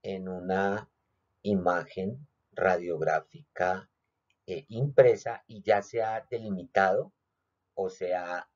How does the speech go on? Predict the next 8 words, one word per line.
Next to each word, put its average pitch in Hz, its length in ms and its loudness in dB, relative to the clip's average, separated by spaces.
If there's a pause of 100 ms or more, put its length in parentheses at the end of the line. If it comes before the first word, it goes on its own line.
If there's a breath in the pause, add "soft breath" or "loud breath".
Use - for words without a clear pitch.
eh, 95 220 -10
marcado 101 760 2 (600)
la 101 220 2
zona 92 480 -2
que 101 100 -14
se 80 320 -10 (120)
pretende 85 880 -4 (340)
reproducir 82 1040 2